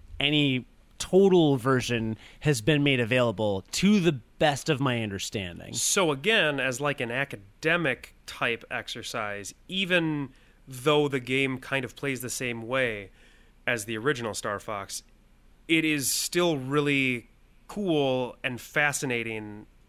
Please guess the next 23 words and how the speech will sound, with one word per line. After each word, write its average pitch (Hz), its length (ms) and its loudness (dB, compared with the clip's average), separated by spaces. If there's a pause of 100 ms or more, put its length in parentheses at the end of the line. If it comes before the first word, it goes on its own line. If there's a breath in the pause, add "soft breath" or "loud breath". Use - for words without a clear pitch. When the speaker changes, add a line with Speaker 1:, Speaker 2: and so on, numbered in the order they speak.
(220)
Speaker 2:
as 120 220 -4 (220)
people 139 480 -6
who 123 360 -8
grew 143 340 -2
up 127 220 0
with 120 540 -8 (260)
video 120 420 0
games, 104 380 -6
specifically, - 580 -10
like, 104 200 -8
Nintendo 107 500 -10
systems, 101 760 -8 (380 soft breath)
to 180 160 -2
be 165 180 -2
able 160 160 2
to 135 80 -4
play 147 260 0
it 123 120 -2
for 139 80 -4
the 123 80 -6
first - 260 -6
time 117 260 -2
ever 107 380 -6